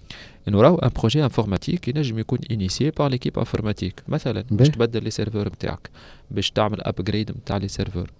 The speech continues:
Speaker 1: باش ت-، تبدل الانفراستركتور ريزو متاعك، باش تحط انتي فيروس جديد. هذاك كل، هذاك سي ان بروجي انفورماتيك. لكن خطة استمرارية العمل راهو الانفورماتيك ب-، ب-، بالمعنى متاعو، يعني لا دي اس اي، لا دي اس اي، لا،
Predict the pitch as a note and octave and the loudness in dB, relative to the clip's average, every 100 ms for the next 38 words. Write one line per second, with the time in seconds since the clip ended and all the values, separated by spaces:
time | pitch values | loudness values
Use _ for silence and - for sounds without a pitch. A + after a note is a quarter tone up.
0 | - F#2+ F#2+ - F#2 F2+ - F2+ F2 A#2 | -18 -8 -2 0 0 -4 -4 -4 -4 -4
1 | G#2 G#2 G2+ - F#2+ - - G#2+ - G2 | -2 0 -2 -2 -4 -4 -4 -4 -2 -2
2 | G#2 G#2 - - - - - - - - | -2 -4 -2 -4 -4 -12 -16 -16 -14 -6
3 | F#2+ - G#2 - A#2 - G2 - G#2 G#2 | -4 -2 -2 0 0 0 -2 -2 -4 -2
4 | G#2 G#2 G2 E2 D#2+ - - B2+ F#3+ E3+ | -2 -2 -2 -6 -6 -12 -8 -4 -2 -2
5 | - G3 E3 D3 - C3+ B2+ - D#3+ E3 | -2 -2 0 -2 -2 -2 -2 0 0 2
6 | C#3 - A2+ G2+ F2+ - - - - - | 0 -2 -2 -2 -4 -6 -10 -18 -18 -12
7 | - - - G#2+ C#3 - G#2+ C#3+ B2 - | -12 -12 -2 2 2 0 -4 -2 -2 -4
8 | - G2 F#2+ G#2 A2+ F2 E2+ C#3 A2 G2 | -4 0 0 -2 -2 -2 0 0 0 2
9 | F#2+ F2 F2+ - G#2+ G2+ G2 - D3 - | 2 2 0 0 -2 0 0 0 -4 -4
10 | - E2+ - - - F2 F2 F#2 E2 A2+ | -6 -6 -8 -12 -4 -2 0 0 0 0
11 | C#3 G#2+ - F#2 C#2+ - - D2+ D2+ D#2 | 0 -2 0 0 0 -4 -10 -8 -6 -4
12 | E2 E2 G2+ G#2 - D2+ - - - _ | -2 0 2 2 0 -2 -6 -20 -20 _
13 | - - F2 E2+ - - D2 - | -4 -2 0 0 0 -2 -2 -2